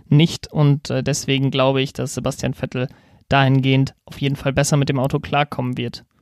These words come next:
In seinem heutigen letzten Rennen ist er von Platz dreizehn gestartet, ist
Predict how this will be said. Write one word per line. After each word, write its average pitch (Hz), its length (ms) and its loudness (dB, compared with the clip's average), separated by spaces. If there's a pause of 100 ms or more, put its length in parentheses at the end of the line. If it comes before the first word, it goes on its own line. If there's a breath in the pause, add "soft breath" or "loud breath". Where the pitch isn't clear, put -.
(140)
In 160 100 6
seinem 156 480 4
heutigen 160 540 2
letzten 156 340 0
Rennen 156 400 4 (560)
ist - 180 -4
er 143 160 0
von 147 200 -4
Platz 147 220 -6
dreizehn 151 320 -2
gestartet, 156 560 0
ist - 420 -8